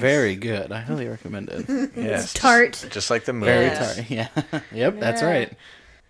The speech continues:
Speaker 4: Okay, we're gonna take a little break right now. And I wanna know, do you enjoy the Black Case Diaries? Well, if so, the Podcoin app pays you to listen to this podcast and every podcast.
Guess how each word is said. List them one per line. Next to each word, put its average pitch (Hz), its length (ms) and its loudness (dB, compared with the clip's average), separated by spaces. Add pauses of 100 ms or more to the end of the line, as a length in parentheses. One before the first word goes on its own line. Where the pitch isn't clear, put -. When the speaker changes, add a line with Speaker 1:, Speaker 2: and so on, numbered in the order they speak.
(360)
Speaker 4:
Okay, 269 300 6
we're 269 100 6
gonna 285 160 0
take 214 240 0
a 202 60 2
little 190 220 2
break 170 340 0
right 160 220 0
now. 165 360 -6 (380)
And 202 400 4
I 240 140 8
wanna 285 260 4
know, 220 380 4
do - 200 -12
you 233 100 -2
enjoy 302 280 6
the 311 100 0
Black 302 280 6
Case 330 280 -2
Diaries? 339 720 4 (460)
Well, 226 120 8
if 240 120 6
so, 247 480 8 (300)
the 196 60 -2
Podcoin 294 580 8
app 185 260 4
pays 269 340 0
you 269 80 0
to 262 100 4
listen 240 300 2
to 196 80 2
this 208 260 2
podcast 165 880 2
and 185 140 -4
every 233 300 4
podcast. - 800 -6